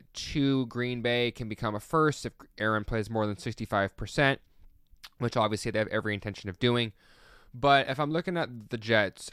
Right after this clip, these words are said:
at the surface, just the surface of this,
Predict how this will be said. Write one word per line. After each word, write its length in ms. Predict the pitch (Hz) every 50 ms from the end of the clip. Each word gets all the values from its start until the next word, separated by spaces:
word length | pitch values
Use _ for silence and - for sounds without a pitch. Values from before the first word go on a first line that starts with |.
| - 113
at 260 | 113 110 101 - -
the 240 | 120 113 110 104 110
surface, 720 | - - - - 151 143 147 143 - 156 147 143 131 -
just 420 | 131 117 - 151 165 175 151 -
the 80 | 156 139
surface 640 | - - - 147 131 120 - 117 107 101 - -
of 280 | - 110 110 104 95 98
this, 480 | 110 107 104 98 - - - - -